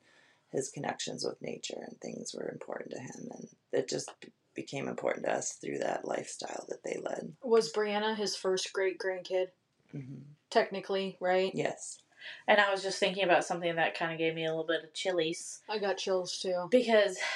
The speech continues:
Speaker 3: I forgot that he had, like, I know he had, he thought powerful about bears, but, like, I forgot that, like, we called it an affinity for bears and stuff,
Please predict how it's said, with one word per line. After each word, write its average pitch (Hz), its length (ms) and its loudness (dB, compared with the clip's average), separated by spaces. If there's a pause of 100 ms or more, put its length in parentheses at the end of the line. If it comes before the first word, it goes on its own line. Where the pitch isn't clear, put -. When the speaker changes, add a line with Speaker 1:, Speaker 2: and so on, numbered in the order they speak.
(180)
Speaker 3:
I 208 120 6
forgot 196 460 6
that 175 220 6
he 180 200 -4
had, 170 240 4
like, 202 300 4
I 202 80 8
know 254 380 6
he 226 220 -2
had, 185 220 6
he 190 80 -6
thought 185 420 2
powerful 175 540 0
about 185 480 2
bears, 165 480 -4
but, 160 160 0
like, 170 160 0
I 170 160 -4
forgot 175 320 -4
that, 160 180 -4 (340)
like, 175 220 -4
we 175 120 -4
called 175 300 -6
it 160 120 -4
an 165 80 -12
affinity 175 720 -6 (520)
for 190 220 -2
bears 175 500 0
and 175 160 -6
stuff, 180 540 0